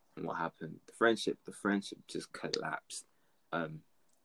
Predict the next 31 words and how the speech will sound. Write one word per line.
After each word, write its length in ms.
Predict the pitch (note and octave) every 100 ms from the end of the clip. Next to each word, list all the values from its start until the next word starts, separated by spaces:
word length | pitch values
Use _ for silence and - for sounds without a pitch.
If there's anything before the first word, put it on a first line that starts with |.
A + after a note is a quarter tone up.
| _ -
and 220 | E2+ D#2+
I'm 140 | G#2
not 100 | E2+
saying 280 | - F2+ F2
it 100 | -
for 140 | - E2+
the 80 |
sake 160 | - E2
of 60 | -
saying 160 | D#2+
it, 60 | -
but 120 | D#2
because 340 | - - D#2+ - _ _ -
that 160 | E2+
was 100 | E2
someone's 300 | - E2+ E2
conduct, 480 | - F2+ E2+ - -
whether 220 | G2 F#2
they 260 | F#2 F2 D#2+ _ _
did 140 | G2+ F#2
it 60 |
unintentionally 800 | F#2 F2+ E2+ G2 D#2 - E2+ E2 -
or 240 | F2+ -
intentionally, 720 | D#2+ - F#2 D#2 - D#2+ D#2+ - _ -
the 60 | -
friendship 280 | F#2 E2+ -
collapsed. 340 | A2+ - -
So 60 | D#2+
it's 120 | -
like, 180 | E2 -
cool, 340 | - F#2 D#2+